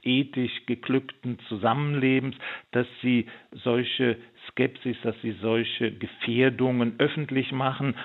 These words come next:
und dafür werben, ein auf Nächstenliebe gegründetes Zusammenleben der Menschen in unserer Gesellschaft zu ermöglichen.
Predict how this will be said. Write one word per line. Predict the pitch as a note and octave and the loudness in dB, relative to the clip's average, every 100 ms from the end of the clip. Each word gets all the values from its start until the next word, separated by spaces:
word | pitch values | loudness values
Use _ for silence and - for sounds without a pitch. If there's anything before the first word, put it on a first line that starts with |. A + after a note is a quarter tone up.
| - | -8
und | A#2+ A2+ | -2 0
dafür | - B2+ A#2 | 2 4 4
werben, | A2 A#2 C#3 C3 C3 A#2 - - | 4 4 4 4 0 -2 -10 -6
ein | A#2 A#2 | -2 0
auf | A2+ - | -2 -2
Nächstenliebe | A#2 A2+ - B2 A2 A2+ A2 A#2 | -2 -2 -4 -6 -4 -4 -2 -4
gegründetes | A2+ - A2 A2+ A2+ - G#2 - - - | -4 -2 -2 0 -2 -2 -4 -4 -12 -8
Zusammenleben | G#2 A2 A2+ A2 A2+ A2 | -2 -2 0 0 0 0
der | G#2+ | -2
Menschen | G#2+ A2+ A2+ | -2 -2 -2
in | G2+ | -2
unserer | A2+ A2 | -2 0
Gesellschaft | A2 F#2 G#2 G#2+ A2+ G2 - - - | 0 2 2 2 -2 -2 -10 -16 -4
zu | A2+ G#2 G2+ - - | 0 0 -2 -10 0
ermöglichen. | A2+ A2+ B2 D3 D#3+ D#3+ - E3+ | 0 4 4 4 4 2 4 0